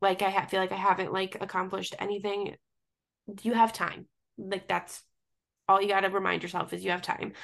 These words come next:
Um, so yeah, that would probably be my low, just feeling unmotivated. But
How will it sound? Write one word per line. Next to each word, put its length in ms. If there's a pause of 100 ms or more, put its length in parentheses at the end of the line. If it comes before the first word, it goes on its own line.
(340)
Um, 560
so 180
yeah, 280
that 140
would 100
probably 280
be 340
my 140
low, 300
just 280
feeling 280
unmotivated. 760
But 320